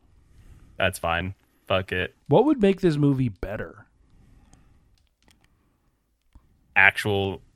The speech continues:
Speaker 1: good acting from anybody, <laughs> non-bickering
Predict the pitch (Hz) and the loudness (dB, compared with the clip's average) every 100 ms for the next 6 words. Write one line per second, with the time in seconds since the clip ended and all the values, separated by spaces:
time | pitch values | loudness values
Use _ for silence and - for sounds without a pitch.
0 | - 95 98 87 87 - 98 95 95 95 | -12 -4 0 2 0 -2 -4 -4 -6 -8
1 | 90 87 90 _ _ - 90 92 98 95 | -6 -8 -10 _ _ -8 -4 -2 -2 0
2 | 107 101 - 107 107 107 104 95 101 - | 0 0 -4 -2 0 2 4 4 2 -4
3 | 104 98 95 101 98 98 | -2 -2 0 -2 -2 -2